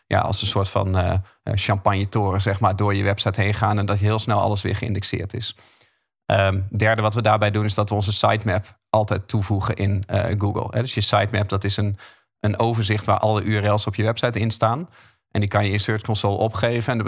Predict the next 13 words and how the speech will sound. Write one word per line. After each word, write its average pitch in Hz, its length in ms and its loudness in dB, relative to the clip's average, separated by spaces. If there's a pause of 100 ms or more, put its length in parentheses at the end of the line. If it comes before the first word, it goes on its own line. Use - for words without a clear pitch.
betekent 101 280 -2
als 101 120 -2
je 107 60 0
een 92 80 0
nieuw 101 200 0
blog, 101 440 -2
eh, 101 360 2 (180)
publiceert 101 540 -2
of 95 100 -4
als 98 140 0
je - 60 -2
iets 101 120 -4
aanpast, 127 640 -2